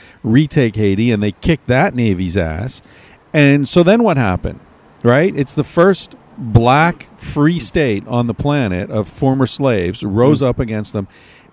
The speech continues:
Speaker 1: And so then the rest of the world conspired with France to say, "Okay, fine, you won, you get your country, but you owe France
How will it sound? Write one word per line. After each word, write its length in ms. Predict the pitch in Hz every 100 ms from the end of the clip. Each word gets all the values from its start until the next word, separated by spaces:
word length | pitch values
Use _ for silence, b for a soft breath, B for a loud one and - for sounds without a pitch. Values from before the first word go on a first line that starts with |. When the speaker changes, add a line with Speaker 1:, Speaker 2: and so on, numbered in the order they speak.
| -
Speaker 1:
And 160 | 143
so 340 | 127 165 139 143
then 340 | 123 120 151
the 100 | 160
rest 240 | 147 156 170
of 80 |
the 80 | 143
world 220 | 139 135
conspired 580 | 123 120 - 131 127 117
with 100 | 117
France 360 | - 139 131 -
to 100 | 107
say, 240 | 120 107
"Okay, 400 | 123 151 131 113
fine, 440 | 110 123 117 113 113
you 120 | 120
won, 360 | 110 107 107
you 80 | 107
get 180 | 110 104
your 80 | 110
country, 380 | 131 123 110 98
but 240 | 92 113
you 340 | 104 113 165 120
owe 240 | 135 156
France 840 | - - 135 135 85 90 - -